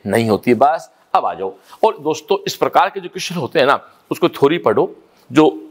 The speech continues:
देखो, कुछ डेटा वो चेंज कर रहा है, कुछ वो आपसे चेंज करवा रहा है, और किसी की वैल्यू आपसे पूछेगा, तो इक्वेशन एक बनाएंगे, इक्वेशन दो बनाएंगे, एक को दो से डिवाइड करेंगे।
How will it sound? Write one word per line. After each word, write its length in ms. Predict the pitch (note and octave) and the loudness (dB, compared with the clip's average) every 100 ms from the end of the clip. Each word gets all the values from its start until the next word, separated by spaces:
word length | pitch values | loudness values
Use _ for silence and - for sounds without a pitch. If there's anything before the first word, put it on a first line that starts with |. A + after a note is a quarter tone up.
| - | 0
देखो, 200 | C3+ C#3 | 4 4
कुछ 440 | - - D#3+ - C3+ | 0 0 0 2 2
डेटा 260 | D#3 D#3+ | 2 4
वो 140 | D#3 D3+ | 0 0
चेंज 280 | C3+ C3 | -2 -2
कर 140 | - F2+ | -2 0
रहा 180 | E2 D#2 | 0 0
है, 180 | - - _ _ _ - - | -4 -14 _ _ _ -14 -2
कुछ 180 | A3 G#3 | 2 4
वो 80 | |
आपसे 360 | F3+ D#3 - E3+ | 4 4 0 -10
चेंज 300 | - C#3+ C#3 | -2 0 0
करवा 300 | A#2+ G#2+ G#2 | 2 6 6
रहा 140 | G#2+ G#2+ | 6 4
है, 120 | A2+ - - | 2 -4 0
और 80 | E3+ - | 0 0
किसी 240 | E3+ - A3 | -2 0 2
की 100 | E3 | 4
वैल्यू 280 | B2+ C#3 C#3 | 4 6 6
आपसे 260 | A2+ - | 4 -2
पूछेगा, 420 | - G#2+ C3+ B2+ | -6 0 2 4
तो 320 | A#2+ - _ C3+ | 0 -4 _ -8
इक्वेशन 320 | - D3+ C#3 | -4 -2 0
एक 260 | A2+ C3+ | 0 0
बनाएंगे, 460 | C3 D3+ D#3 E3 A#3 - _ A#2 | 0 -2 -4 -4 -8 -8 _ -18
इक्वेशन 420 | - C3+ B2+ A2 | 0 2 2 2
दो 160 | A2+ B2+ | 4 4
बनाएंगे, 480 | C#3 D3+ E3 G3+ G#3+ - - | 4 2 2 2 2 -4 2
एक 200 | D3 D3 | 2 4
को 100 | C#3 | 0
दो 140 | A2 | 2
से 120 | A2 E3+ | 2 2
डिवाइड 320 | A2+ F#2+ F#2+ | 4 4 2
करेंगे। 360 | G2 G#2 A#2 | 0 2 0